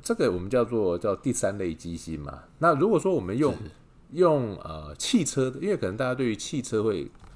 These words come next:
Speaker 1: 概念会比较清楚啊。如果我们用汽车的概念来讲的话，呃，这个传统的机械机芯就很像是油车的化油器引擎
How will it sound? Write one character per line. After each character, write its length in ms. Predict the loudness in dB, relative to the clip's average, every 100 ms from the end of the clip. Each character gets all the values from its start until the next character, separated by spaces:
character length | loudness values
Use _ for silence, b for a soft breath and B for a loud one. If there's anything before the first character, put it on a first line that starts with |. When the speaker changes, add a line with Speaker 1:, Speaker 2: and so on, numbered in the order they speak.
| b b b -4
Speaker 1:
概 180 | 0 0
念 160 | 0
会 100 | -2
比 120 | -4
较 220 | -4 -4 -2
清 280 | -4 -4
楚 160 | -6 -10 -14
啊。 60 | -20 -20 b b b b 2
如 100 | 8
果 80 | 8
我 60 |
们 100 | 6
用 140 | 2 0
汽 240 | -2 -4
车 140 | -2
的 80 | -2
概 160 | 0 0
念 160 | -2
来 180 | -2 -2
讲 300 | -2 -8 -10
的 100 | -10
话， 440 | -4 0 0 -2 -10 -20 b b b b b -20 -10
呃， 680 | 6 10 10 10 6 4 0 -18 -20 -20 -20
这 140 | -4 4
个 240 | 6 6
传 320 | 4 4 4
统 220 | 4 -2 -2
的 100 | -4
机 260 | -2 -4
械 220 | 0 0
机 180 | 0 -4
芯 320 | -6 -6 -6 -12 -20 -20 0
就 140 | 0
很 100 | 0
像 140 | -6
是 120 | -6 -4
油 300 | -4 -4 -6
车 280 | -6 -6
的 120 | -4 -8
化 300 | -6 -6 -4
油 180 | -6
器 260 | -8 -8 -8
引 80 | -8
擎 240 | -14 -16